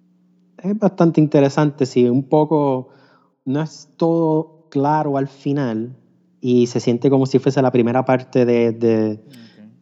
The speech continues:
Speaker 1: de una historia más larga, pero realmente esto es lo único que tenemos de Jeff Lemire para esta serie.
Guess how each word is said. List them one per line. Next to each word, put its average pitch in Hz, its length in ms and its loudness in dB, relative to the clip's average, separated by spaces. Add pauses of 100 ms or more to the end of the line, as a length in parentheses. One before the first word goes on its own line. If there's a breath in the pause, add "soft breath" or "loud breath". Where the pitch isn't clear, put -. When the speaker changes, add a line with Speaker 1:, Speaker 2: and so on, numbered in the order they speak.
Speaker 1:
de 123 180 0
una 120 100 2
historia 135 320 2
más 139 180 0
larga, 143 380 2
pero 113 160 -2
realmente 120 380 -4
esto 135 140 -2
es - 20 4
lo 131 60 4
único 139 220 2
que 135 100 0
tenemos 131 320 -2
de 123 120 -2
Jeff 123 200 -2
Lemire 127 280 -8
para 123 200 -2
esta 123 260 -8
serie. 139 460 2